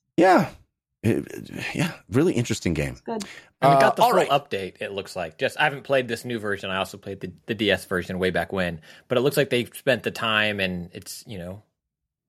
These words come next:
Speaker 3: not just a port of a game, but a remaster, if you will,
Speaker 1: Yeah.
Speaker 3: of
Speaker 2: Yeah,
Speaker 1: Yeah.
Speaker 2: it looks nice.
Speaker 3: graphical overhaul and stuff. It's cool.
Speaker 2: Yeah.
Speaker 1: I, i-, if you're still trying to find a, a game to get obsessed with, uh, Rebecca,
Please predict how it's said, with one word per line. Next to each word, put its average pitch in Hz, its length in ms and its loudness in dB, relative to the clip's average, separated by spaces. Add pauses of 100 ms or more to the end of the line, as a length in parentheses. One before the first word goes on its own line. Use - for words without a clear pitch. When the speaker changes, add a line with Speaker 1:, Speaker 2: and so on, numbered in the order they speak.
Speaker 3:
not 123 300 0
just 123 240 -2
a 113 60 -4
port 117 400 0
of 110 160 -4
a 104 80 -4
game, 92 360 -6
but 92 140 -4
a 95 100 -4
remaster, 127 640 -4
if - 180 -14
you 92 120 -8
will, 87 120 -4
Speaker 1:
Yeah. 69 200 2
Speaker 3:
of - 160 -10
Speaker 2:
Yeah, 185 120 2
Speaker 1:
Yeah. - 100 0
Speaker 2:
it 233 60 -2
looks 277 200 -2
nice. 196 180 0
Speaker 3:
graphical 98 380 -2
overhaul 80 440 -6
and 78 100 -12
stuff. - 400 -14
It's - 100 -14
cool. 110 160 -4
Speaker 2:
Yeah. 165 160 0 (1800)
Speaker 1:
I, 151 120 4
i-, 156 100 0
if 143 340 2
you're 127 260 4
still - 420 0 (240)
trying 120 240 0
to 95 60 2
find 92 240 2
a, 85 160 0
a 90 60 4
game 87 220 2
to 82 60 2
get 78 140 0
obsessed 76 380 -4
with, 69 260 -6 (220)
uh, 65 260 -4
Rebecca, 69 460 -4